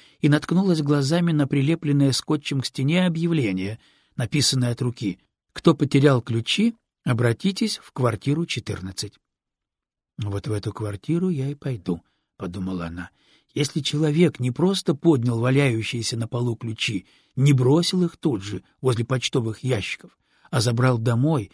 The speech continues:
и потрудился повесить объявление, чтобы они не пропали окончательно, то с этим человеком можно иметь дело. Он не настолько равнодушен к окружающим, как большинство из нас, городских жителей.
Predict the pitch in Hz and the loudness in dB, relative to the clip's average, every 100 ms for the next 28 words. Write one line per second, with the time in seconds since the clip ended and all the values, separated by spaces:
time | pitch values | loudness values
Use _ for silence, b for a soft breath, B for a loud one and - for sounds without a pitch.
0 | b - 113 120 117 113 147 127 135 123 | b -8 -4 -2 -2 2 2 2 -2 -4
1 | 110 135 120 - 107 104 101 123 165 190 | -2 0 -2 -6 -8 -8 -6 -2 0 -2
2 | 160 _ _ _ - 131 120 120 117 110 | -4 _ _ _ -2 2 4 4 2 0
3 | 135 131 123 107 107 117 117 120 - 104 | -2 0 -2 -2 -4 -4 -2 -4 -4 -12
4 | 107 b b b b 135 127 226 226 190 | -16 b b b b 0 2 2 2 0
5 | 180 147 170 170 135 113 127 127 101 90 | 0 2 0 0 -2 0 -2 -4 -6 -8
6 | 98 92 95 92 - _ _ _ - 120 | -8 -10 -10 -12 -16 _ _ _ -2 2
7 | 135 135 127 175 175 151 139 127 131 131 | 4 4 4 4 4 4 4 4 2 2
8 | 156 151 - 120 - 120 131 123 131 170 | 2 0 0 -4 -4 -4 0 0 2 2
9 | 185 - 170 143 b b _ 143 127 143 | 2 0 -2 -4 b b _ 2 6 4
10 | - 139 127 - 127 117 104 117 151 147 | 4 -2 -2 -4 -4 -4 -4 -2 0 -2
11 | 131 120 120 110 - 123 107 104 92 - | -4 -4 -4 -6 -6 -6 -6 -6 -6 -8
12 | 139 135 | -12 -16